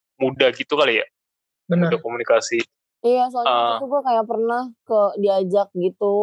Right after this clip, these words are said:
Speaker 3: Gue waktu itu jadi volunteer. Gue diajak buat ke panti yang disabilitas. Dan kayak gue mes aja gitu sama orang-orang yang maunya ke-, punya kekurangan, tapi gue jadi kayak, gue bukannya bersyukur karena gue punya kelebihan ya, dan mereka enggak, enggak. Gue,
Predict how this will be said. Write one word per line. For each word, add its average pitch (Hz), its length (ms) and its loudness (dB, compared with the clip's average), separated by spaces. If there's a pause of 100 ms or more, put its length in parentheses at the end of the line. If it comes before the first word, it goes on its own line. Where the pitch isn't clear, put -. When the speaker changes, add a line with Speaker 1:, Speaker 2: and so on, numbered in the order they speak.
(180)
Speaker 3:
Gue 208 140 0
waktu 220 180 0
itu 208 160 -10
jadi 220 180 0
volunteer. 190 680 0 (380)
Gue 214 300 0
diajak 208 480 0
buat 208 260 0
ke - 200 -4
panti 208 340 -2
yang 214 240 -2
disabilitas. 208 960 0 (340)
Dan 220 300 0
kayak 226 240 0
gue 262 100 4
mes 247 220 -4
aja 220 160 0
gitu 262 240 0
sama 247 320 0
orang-orang 208 560 0 (240)
yang 214 480 0 (240)
maunya 214 400 0
ke-, 214 240 -2
punya 233 240 0
kekurangan, 233 720 0
tapi 285 400 -2 (1600)
gue 254 200 0
jadi 285 320 2
kayak, 233 380 2
gue 254 200 0
bukannya 240 360 0
bersyukur 214 460 -2
karena 202 260 -6
gue 190 220 -4
punya 196 240 -6
kelebihan 190 420 0
ya, 185 160 0
dan 185 140 0
mereka 175 280 -2
enggak, 185 220 0
enggak. 180 220 0
Gue, 208 180 2